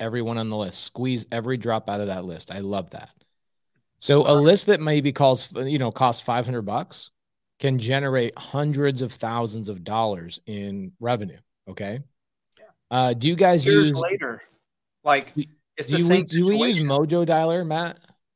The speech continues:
Speaker 2: Um, we have clients who use Mojo. We don't, uh, personally use it internally. We've used Batch Dialer, um, along with some, a few other platforms, but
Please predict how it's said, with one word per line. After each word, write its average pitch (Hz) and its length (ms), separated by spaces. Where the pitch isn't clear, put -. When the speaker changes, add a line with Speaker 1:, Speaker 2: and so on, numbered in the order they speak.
Speaker 2:
Um, 180 500
we 269 140
have 311 160
clients 180 340
who 170 60
use 147 240
Mojo. 127 460
We 180 100
don't, 240 180
uh, 160 300
personally 170 380
use 165 160
it 151 60
internally. 175 800
We've 151 220
used 147 280
Batch 139 360
Dialer, 156 500
um, 143 500
along 147 300
with 147 140
some, 139 240
a 131 180
few 151 180
other 143 160
platforms, 165 640
but 143 320